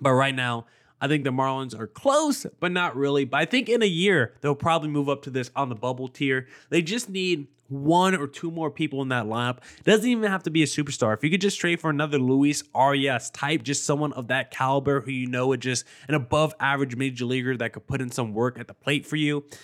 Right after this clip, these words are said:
Even if it's like a Hunter Renfroe type, someone that's just batting like two sixty with thirty home runs and like a seven ninety to eight ten O P S. Someone like that, just all you need for this Marlins offense. So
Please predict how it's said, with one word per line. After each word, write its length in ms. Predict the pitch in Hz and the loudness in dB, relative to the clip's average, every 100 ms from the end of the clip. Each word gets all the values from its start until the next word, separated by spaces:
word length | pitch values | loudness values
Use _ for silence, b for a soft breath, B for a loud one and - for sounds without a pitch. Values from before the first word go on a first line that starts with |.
| B B - | B B 2
Even 220 | 190 220 | 4 4
if 80 | 202 | 2
it's 140 | 175 | 0
like 140 | 160 | 0
a 60 | 131 | 0
Hunter 480 | - 160 180 185 151 | -2 0 0 0 0
Renfroe 460 | 127 131 - 110 | 2 0 -2 -6
type, 240 | - 98 92 | -4 -6 0
someone 240 | 196 208 | 0 2
that's 140 | 185 156 | 0 0
just 180 | 165 | -2
batting 300 | - 151 151 | 0 0 0
like 180 | 139 113 | -2 -4
two 220 | - 151 | 0 2
sixty 500 | 160 156 147 - 143 | 2 0 -4 -4 0
with 180 | 135 127 | 0 0
thirty 240 | 135 135 135 | -2 -2 -2
home 240 | 127 123 | -6 -4
runs 260 | 120 120 117 | -2 -2 -4
and 60 | |
like 120 | 117 | -4
a 60 | 113 | -4
seven 460 | - - 123 127 120 | -6 -4 -4 -4 -4
ninety 320 | 113 113 113 | -4 -4 -8
to 200 | 117 104 | -12 -10
eight 160 | 113 - | -10 -8
ten 180 | 110 | -8
O 100 | 110 | -8
P 180 | 107 113 | -8 -4
S. 180 | 110 110 B B 156 | -4 -4 B B -6
Someone 280 | - 185 165 | 0 2 2
like 180 | 151 135 | 0 0
that, 160 | 135 | -2
just 260 | 120 117 - - | -2 -6 -8 0
all 180 | 147 | 4
you 140 | 147 127 | 4 2
need 220 | 127 120 | 0 -4
for 120 | 117 | -6
this 160 | 107 110 | -8 -8
Marlins 440 | 117 113 110 101 - | -6 -6 -6 -10 -4
offense. 480 | 123 135 131 131 120 | 2 4 2 -4 -6
So 320 | - 123 120 | -2 -2 -2